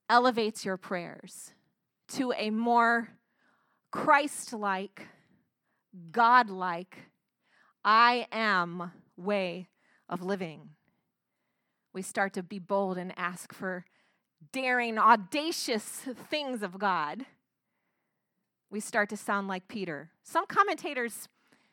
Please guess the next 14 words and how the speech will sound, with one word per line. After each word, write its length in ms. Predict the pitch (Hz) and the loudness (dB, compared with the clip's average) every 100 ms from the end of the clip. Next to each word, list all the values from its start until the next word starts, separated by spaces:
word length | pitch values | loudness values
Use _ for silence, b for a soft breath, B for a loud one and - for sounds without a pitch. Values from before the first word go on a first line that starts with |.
| _ - | _ -8
say, 220 | 269 240 | -2 4
"Oh, 180 | 240 247 | 8 6
you 140 | 226 | 4
know, 200 | 208 196 | -2 -4
this 180 | 202 202 | -4 -10
is 120 | 214 | -12
typical 340 | - 202 196 190 | -12 -10 -10 -8
Peter 320 | 202 180 180 | -8 -6 -6
being 200 | 180 180 | -8 -10
impulsive." 480 | 170 - 185 - 170 | -10 -8 -8 -2 2
I 100 | 370 | 4
don't 200 | 262 - | 4 2
think 240 | 285 480 | -2 -2
so. 480 | - - - 127 | -10 -10 -8 -10